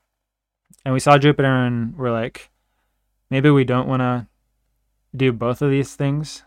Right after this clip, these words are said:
'cause it'll be tough to compete with Jupiter while also being a market maker."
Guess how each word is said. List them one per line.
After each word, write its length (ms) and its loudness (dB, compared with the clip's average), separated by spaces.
'cause 140 -6
it'll 120 0
be 120 -2
tough 260 -2
to 80 -10
compete 400 -6
with 340 -10
Jupiter 580 -4
while 240 -2
also 580 -4
being 160 -4
a 60 -4
market 280 -6
maker." 380 -6